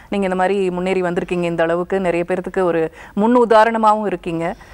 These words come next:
உங்க அப்பா ஒரு அரசு ஊழியரா இருக்கும்போது உங்களுக்கு ஏன் அந்த மாதிரி ஒரு வேலைக்கு போகணும் அப்படின்னு தோணல? அஹ், பாட்னி படிச்சுட்டு எப்படி ஒரு காமர்ஸ் படிக்கக்கூடிய, படிச்சு வரக்கூடிய ஒரு துறையில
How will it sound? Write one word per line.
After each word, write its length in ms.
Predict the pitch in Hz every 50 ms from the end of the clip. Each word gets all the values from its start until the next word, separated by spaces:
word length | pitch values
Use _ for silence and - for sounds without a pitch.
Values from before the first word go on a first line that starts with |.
| - -
உங்க 200 | - 208 214 208
அப்பா 240 | 220 - - 349 359
ஒரு 160 | 330 294 254
அரசு 480 | 214 202 196 233 254 - 320 269 262 254
ஊழியரா 320 | 247 233 226 220 208 196
இருக்கும்போது 540 | 190 185 - 185 180 175 170 160 165 170 165
உங்களுக்கு 420 | 185 214 247 294 285 247 - 233
ஏன் 140 | 254 262 285
அந்த 220 | 277 226 190 190
மாதிரி 180 | 185 185 190 214
ஒரு 160 | 202 185 180
வேலைக்கு 300 | 170 175 175 180 175 185
போகணும் 380 | 170 180 175 175 175 180 175 165
அப்படின்னு 220 | 170 165 170 175 170
தோணல? 400 | - 165 165 165 156 156 156 165 - - - - - - - - - -
அஹ், 180 | 185 180 180 175
பாட்னி 380 | 180 214 247 302 320 - 359 359 320 -
படிச்சுட்டு 300 | 277 254 262 - - -
எப்படி 260 | 277 226 214 226 233
ஒரு 200 | 220 202 180 - -
காமர்ஸ் 440 | 196 208 240 269 302 294 285 -
படிக்கக்கூடிய, 720 | - 214 208 208 - 214 196 - 196 190 196 202 202 208 202 -
படிச்சு 320 | - 202 208 220 - 262
வரக்கூடிய 400 | 226 196 196 190 - 214 196 202
ஒரு 160 | 190 180 175 170
துறையில 400 | - 180 - 190 196 196 185 190